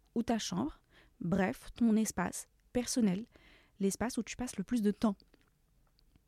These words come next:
Donc là, ça va être vraiment, si t'as besoin, t'avais envie de redécorer, si t'avais envie de changer d'appart,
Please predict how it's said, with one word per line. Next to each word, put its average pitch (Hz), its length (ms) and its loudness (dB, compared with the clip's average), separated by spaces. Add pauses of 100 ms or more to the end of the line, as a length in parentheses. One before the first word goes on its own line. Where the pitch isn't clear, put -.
(760)
Donc 190 260 -2
là, 233 220 2
ça 226 160 -4
va 196 200 -4
être 202 180 -6
vraiment, 220 520 0 (1500)
si - 180 -6
t'as 320 140 -2
besoin, 247 480 4
t'avais 196 240 0
envie 196 200 0
de 196 160 0
redécorer, 180 720 -2 (520)
si - 160 -12
t'avais 208 380 -2
envie 196 260 -2
de 185 260 -6 (220)
changer 185 360 -2
d'appart, - 460 -8